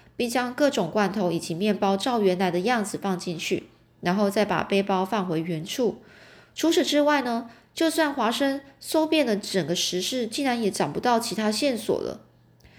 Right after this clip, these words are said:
唉，华生就想：难道我，我只能白白来死一趟吗？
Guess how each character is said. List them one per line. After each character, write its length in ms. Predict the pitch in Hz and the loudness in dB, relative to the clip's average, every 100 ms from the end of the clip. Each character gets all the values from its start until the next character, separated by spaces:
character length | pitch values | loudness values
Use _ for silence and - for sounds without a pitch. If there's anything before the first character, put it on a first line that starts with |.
| - - - _ | -20 -20 -20 _
唉， 500 | 285 269 220 214 - _ - | 2 2 2 -6 -16 _ -6
华 140 | 190 | -4
生 160 | 202 208 | -2 -2
就 140 | 208 | -2
想： 280 | 196 202 - - - - | -2 -4 -6 -16 -20 -8
难 180 | - 226 | 0 4
道 260 | 294 294 262 | 6 4 2
我， 380 | 220 208 175 165 | 4 6 6 4
我 120 | 190 | 4
只 180 | 262 240 | 4 2
能 160 | 185 180 | 0 0
白 180 | 202 202 | 0 2
白 180 | 208 | 2
来 180 | 202 202 | 2 0
死 220 | 208 - | 0 -4
一 80 | 151 | -6
趟 280 | 156 277 254 | -4 -2 -2
吗？ 360 | 208 190 196 | 0 -2 -2